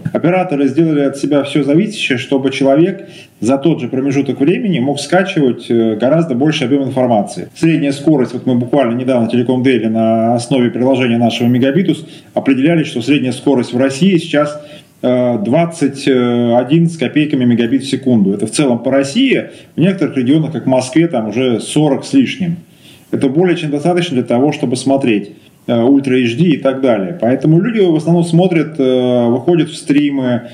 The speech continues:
ну, выходили. <laughs> Сейчас посмотрим, что там будет с Рутюбом и так далее.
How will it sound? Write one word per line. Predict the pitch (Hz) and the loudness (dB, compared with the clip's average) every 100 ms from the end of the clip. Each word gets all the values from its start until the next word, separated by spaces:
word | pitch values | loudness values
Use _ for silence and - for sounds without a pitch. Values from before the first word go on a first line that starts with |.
| - | -10
ну, | 139 110 | -2 0
выходили. | 104 113 113 117 98 95 - | 0 0 0 0 0 -2 -6
<laughs> | - | -10
Сейчас | - - - 127 117 | -8 -8 -4 -2 -2
посмотрим, | 117 120 120 127 107 | -4 -4 0 0 0
что | 104 | -2
там | 110 107 | -4 0
будет | 113 107 | 0 0
с | 110 | -2
Рутюбом | 113 143 123 104 | 0 0 2 0
и | |
так | 107 113 | 0 0
далее. | 117 101 92 - | 0 0 -4 -8